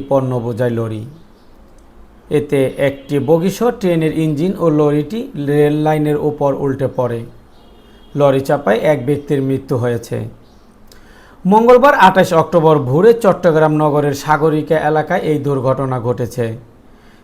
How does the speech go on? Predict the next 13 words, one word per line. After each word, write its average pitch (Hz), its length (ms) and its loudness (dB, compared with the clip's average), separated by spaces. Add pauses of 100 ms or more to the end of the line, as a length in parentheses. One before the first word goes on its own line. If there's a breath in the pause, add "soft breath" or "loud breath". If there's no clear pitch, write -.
(100)
নিহত 147 320 2
ব্যক্তির 143 560 -2
নাম 196 220 0
শামসুল 156 520 0
হাই, 120 300 -2 (540)
ষাট। 123 440 -2 (800 soft breath)
তার 170 220 6
বাড়ি 147 280 4
চট্টগ্রাম 147 580 2
নগরের 156 460 2
পাহাড়তলীর 151 680 2
দিদার 147 300 0
কলোনিতে। 127 800 -6